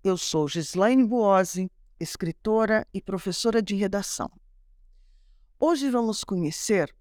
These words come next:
um gênero textual que, tenho certeza, despertará em você uma vontade enorme de escrever, de encontrar pretextos, os mais simples,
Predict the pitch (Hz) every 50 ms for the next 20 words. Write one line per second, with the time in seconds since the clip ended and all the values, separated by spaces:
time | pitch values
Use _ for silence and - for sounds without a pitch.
0 | _ - 233 233 220 185 175 185 233 233 233 240 226 202 180 185 - - 180 170
1 | - - - 165 180 196 208 214 202 196 _ - - 240 240 247 247 - _ _
2 | _ _ _ _ _ _ _ _ - - 254 254 247 - - - 247 226 - -
3 | 156 107 - 156 - - - - _ _ - _ _ _ _ _ - - 180 226
4 | 240 - - - - - 247 247 220 - 240 208 208 214 220 226 214 175 190 180
5 | - - - 233 220 - - - 226 233 233 226 208 247 254 240 247 - 240 247
6 | 240 220 - - - _ _ - 262 277 285 285 247 226 226 226 233 247 262 254
7 | 240 208 196 180 143 160 180 - - - 190 175 165 170 123 85 - - - _
8 | - - - - 165 170 214 247 262 262 - - - _ _ _ - 208 226 226
9 | - - 247 233 226 220 - - 226 220 226 - _ - _ - 226 226 220 -
10 | _ _ - 240 247 214 - - - 190 - - - _ _ - - 226 - 220
11 | 254 285 302 285 - - - - 262 277 269 240 - - 143 143 - - - -